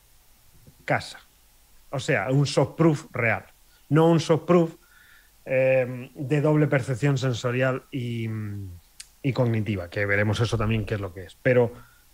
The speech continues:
eh, un softproof real, de que lo que veo en la pantalla es prácticamente fiel a lo que veo en la copia. Ahí hay una temperatura mágica que no es de cincuenta tampoco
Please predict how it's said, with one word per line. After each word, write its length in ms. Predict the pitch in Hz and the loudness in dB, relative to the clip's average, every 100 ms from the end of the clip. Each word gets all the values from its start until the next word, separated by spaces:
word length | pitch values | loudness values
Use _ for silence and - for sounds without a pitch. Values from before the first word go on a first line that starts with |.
| _ | _
eh, 640 | 147 120 120 117 117 117 - | -4 0 2 0 0 -2 0
un 120 | 147 | -2
softproof 640 | 131 101 139 - 156 147 113 | -2 -4 -6 -4 2 2 2
real, 400 | 113 113 95 98 | 0 -2 -2 -10
de 160 | 113 | -10
que 120 | - 113 | -6 -2
lo 140 | 117 | 2
que 100 | 120 | 4
veo 100 | 147 | 6
en 60 | 160 | 6
la 60 | |
pantalla 420 | 147 135 156 147 | 4 2 4 4
es 200 | 139 - _ _ _ _ _ _ _ _ - 113 | 2 -2 _ _ _ _ _ _ _ _ -18 -10
prácticamente 760 | - 139 131 127 131 131 131 - - 113 | -2 -2 -2 -2 0 0 -2 -6 -14 -18
fiel 500 | - - 151 147 147 | -18 -2 4 4 4
a 80 | - | 0
lo 100 | 120 | -4
que 80 | 110 | -2
veo 120 | 110 | -4
en 80 | 104 | -6
la 100 | 92 | -8
copia. 380 | 101 95 104 - | -12 -16 -20 -12
Ahí 280 | 120 123 143 | -4 2 4
hay 220 | 151 147 | 6 6
una 320 | 143 151 147 143 | 6 6 4 4
temperatura 640 | 139 131 127 117 156 147 | 0 0 -2 0 2 2
mágica 720 | 139 143 165 - 147 156 175 - _ - _ _ _ - | 0 0 -2 -2 -4 -4 -4 -8 _ -20 _ _ _ -6
que 120 | 135 | 0
no 180 | 143 160 | 2 4
es 100 | 143 | 4
de 100 | 147 | 2
cincuenta 460 | 147 127 151 143 | 0 0 2 2
tampoco 600 | 135 135 170 160 160 170 | 0 0 0 0 0 -2